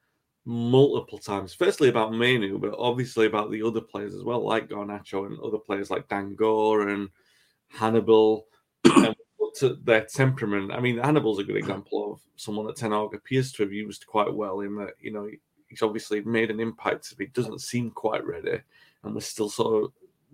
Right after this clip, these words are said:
the, the jury's out on whether he's got the temperament to basically play like what Mainoo did yesterday, which was to anchor that midfield responsibly, use the ball responsibly, use it wisely, always be in position,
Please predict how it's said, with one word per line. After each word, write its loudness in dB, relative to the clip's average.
the, 0
the -10
jury's 0
out 2
on -4
whether 2
he's -2
got -4
the -14
temperament -4
to 0
basically 8
play 4
like 4
what 2
Mainoo 4
did -4
yesterday, 0
which -4
was -4
to -2
anchor 0
that -2
midfield 0
responsibly, 0
use 0
the 0
ball 6
responsibly, -6
use 2
it -2
wisely, 6
always 6
be -4
in -4
position, -6